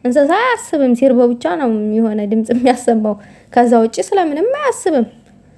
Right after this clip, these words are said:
እ? ምን እያላችሁ ነው? ይሄ የተቀነባበረ ውሸት ይዛችሁ እየመጣችሁ እንትን የምትሉን፣ የምታዝጉን? አንቺማ ጥሩ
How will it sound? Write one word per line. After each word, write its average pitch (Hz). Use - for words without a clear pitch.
እ? 240
ምን 320
እያላችሁ 262
ነው? 226
ይሄ 226
የተቀነባበረ 226
ውሸት 233
ይዛችሁ 208
እየመጣችሁ 202
እንትን 214
የምትሉን፣ 202
የምታዝጉን? 220
አንቺማ 311
ጥሩ -